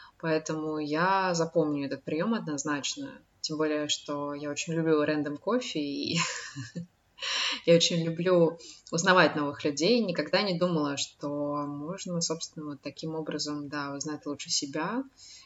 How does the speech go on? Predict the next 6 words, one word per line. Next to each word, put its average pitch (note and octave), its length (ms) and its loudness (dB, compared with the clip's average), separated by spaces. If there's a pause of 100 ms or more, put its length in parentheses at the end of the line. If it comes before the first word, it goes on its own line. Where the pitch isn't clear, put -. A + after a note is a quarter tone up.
(140)
и D#3 80 -6
ответить E3+ 560 -4
на D3+ 200 -6
волнующие D3+ 840 -6 (560)
нас D#3 220 -6
вопросы. D3 560 -4